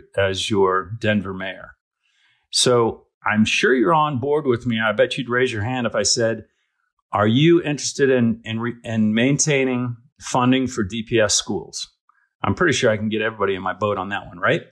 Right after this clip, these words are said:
But the next thing I say is, "Please let me tell you why we have to end encampments."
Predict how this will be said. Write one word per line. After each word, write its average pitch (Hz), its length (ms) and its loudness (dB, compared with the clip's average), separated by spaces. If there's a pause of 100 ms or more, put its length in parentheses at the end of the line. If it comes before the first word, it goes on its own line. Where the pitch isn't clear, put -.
(440)
But - 140 -2
the - 60 2
next 151 340 2
thing 117 460 -4 (180)
I 107 160 0
say 117 640 2 (340)
is, 113 680 0 (300)
"Please 165 340 2
let 170 120 4
me 135 100 2
tell 156 240 2
you 123 140 2
why 110 160 0
we 113 140 -4
have 107 140 -2
to 113 120 -4
end 110 100 -2
encampments." - 680 -6